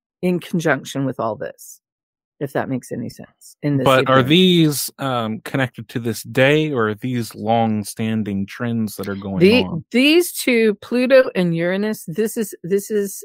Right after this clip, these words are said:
Speaker 1: uh, this is long-term.
Speaker 2: Yeah.
Speaker 1: These are slow-moving planets. This is something that's going on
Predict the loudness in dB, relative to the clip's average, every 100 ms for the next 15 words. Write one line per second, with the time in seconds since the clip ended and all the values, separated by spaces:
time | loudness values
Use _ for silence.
0 | 0 2 2 -2 -8 _ _ _ _ _
1 | _ -2 -2 -2 -6 0 2 2 -2 -8
2 | -14 -16 _ _ _ -18 -18 _ _ _
3 | _ _ _ -2 2 6 6 4 2 2
4 | 2 2 -2 -4 -6 -4 -4 -6 -10 -6
5 | -4 -4 -4 0 2 2 0 -4 -2 0
6 | 0 0 -2 -4